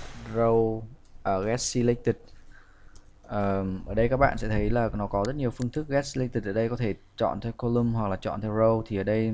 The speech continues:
nó có một cái hàm gọi là selected rows. Có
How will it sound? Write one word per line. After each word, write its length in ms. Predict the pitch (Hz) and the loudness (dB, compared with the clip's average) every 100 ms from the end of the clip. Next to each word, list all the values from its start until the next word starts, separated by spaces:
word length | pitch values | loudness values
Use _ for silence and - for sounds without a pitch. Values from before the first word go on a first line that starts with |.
| 107 | -2
nó 140 | 104 98 | -4 -2
có 120 | 101 | -2
một 120 | 110 | -2
cái 100 | 117 | -2
hàm 280 | 120 107 95 | 0 0 0
gọi 100 | 92 | -4
là 120 | 113 - | -8 -12
selected 420 | - 127 131 107 | -6 -4 -2 -4
rows. 320 | 98 110 110 - - - - | 2 2 2 -2 -16 -20 -8
Có 200 | 98 98 | -4 0